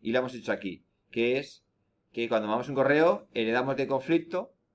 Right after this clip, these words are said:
entonces si no te permite, pues te dice, mira, hay un error de conflicto porque no consigo conectar con el servidor, lo que fuera. Y hemos creado una excepción cuando no consigo comunicarme con el servidor, ¿vale? Y, eh, bueno, pues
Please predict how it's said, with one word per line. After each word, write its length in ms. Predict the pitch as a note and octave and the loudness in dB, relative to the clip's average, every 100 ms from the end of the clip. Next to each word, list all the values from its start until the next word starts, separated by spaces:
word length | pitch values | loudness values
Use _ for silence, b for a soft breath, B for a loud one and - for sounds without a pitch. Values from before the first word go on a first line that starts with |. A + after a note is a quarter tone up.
| _ | _
entonces 300 | A#2+ A2 A2+ | -6 -2 -2
si 100 | A#2+ | -2
no 140 | B2 C3+ | -4 -2
te 100 | C#3+ | 2
permite, 640 | D3 C#3 D#3+ D#3+ E3+ G#3 | 2 2 0 2 0 0
pues 160 | - G2+ | -6 -6
te 80 | G#2+ | -6
dice, 200 | G#2+ G#2+ | -6 -6
mira, 280 | A2+ A#2 G#2 | -6 -4 -4
hay 160 | A2 | -4
un 240 | B2 B2+ B2+ | -4 -4 -4
error 260 | A#2 B2 | -4 -2
de 80 | B2+ | -2
conflicto 480 | B2+ B2 D3 E3+ D#3+ | -4 -4 -2 -2 0
porque 220 | A#2 A2+ | -2 -2
no 100 | B2 | -4
consigo 300 | C3 D3 C#3+ | -4 -2 -2
conectar 280 | C3+ G#2+ A#2+ | -2 -4 -4
con 120 | B2+ | -4
el 60 | B2 | -6
servidor, 300 | C3 C3+ E3 | -6 -4 -2
lo 120 | A#2+ | -4
que 100 | G2+ | -8
fuera. 380 | - G#2+ D#2 - _ _ _ | -6 -8 -8 -16 _ _ _
Y 120 | - | -6
hemos 100 | A#2 | -6
creado 160 | B2+ C3+ | 0 0
una 80 | C3 | 0
excepción 380 | C3 B2 D#3+ E3 | -4 0 0 2
cuando 260 | C#3+ A#2+ | 0 0
no 140 | B2 C3 | -2 0
consigo 320 | C#3 D3+ D#3 | -2 0 0
comunicarme 420 | C#3 A2+ A#2+ B2+ | -2 -2 -4 -4
con 160 | B2+ A2 | -4 -6
el 80 | |
servidor, 460 | G2 G2 F#2 F#2 - _ _ _ _ _ _ | -8 -12 -10 -12 -14 _ _ _ _ _ _
¿vale? 320 | - B2+ D#3 - _ _ _ _ _ _ _ _ _ _ _ _ _ _ _ _ _ | -4 -2 -2 -6 _ _ _ _ _ _ _ _ _ _ _ _ _ _ _ _ _
Y, 340 | C#3+ F3+ A3 - | 4 6 4 0
eh, 680 | B2 A2 G#2 G2 G2 G2 G#2+ | 2 2 2 2 2 0 -2
bueno, 220 | C#3 F3 | -4 -6
pues 300 | G2+ F#2+ - | -8 -8 -12